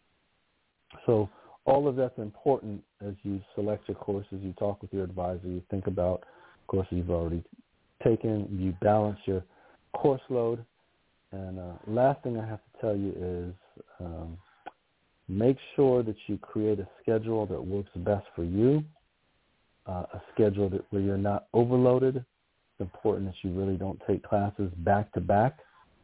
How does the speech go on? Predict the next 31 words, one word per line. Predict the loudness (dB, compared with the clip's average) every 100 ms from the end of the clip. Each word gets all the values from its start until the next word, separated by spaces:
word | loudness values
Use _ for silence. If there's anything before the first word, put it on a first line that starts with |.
| _ _ _
especially | 0 0 0
when | 0
you | 0
have | -2 -4
to |
travel | -2 4 4 4 0 -2
across | 0 2 2 -4
a |
big | -6 -6 -4
campus. | -2 0 2 0 0 _ _ _ _ _ _ _ _ -12
Give | 0 2 4
yourself | 2 4 4 4 2 -16 -4
time | 0 0 -2 -6
to | -10 -6 2
eat. | 2 2 -4
Give | -6 -2
yourself | -2 0 0 0 -2
time | -2 -2
to | -4
review | -2 0 0
your | 0
notes. | 2 4 4 0 _ _ _ _ _ -10
That | -8
may | -6 -8 -6
take | -6
an | -6 -10
hour | -2 2 4 2
or | 0 -8 -8 -4
two | 0
between | 0 -2 -6 -6
classes, | 0 2 2 0 -4 -4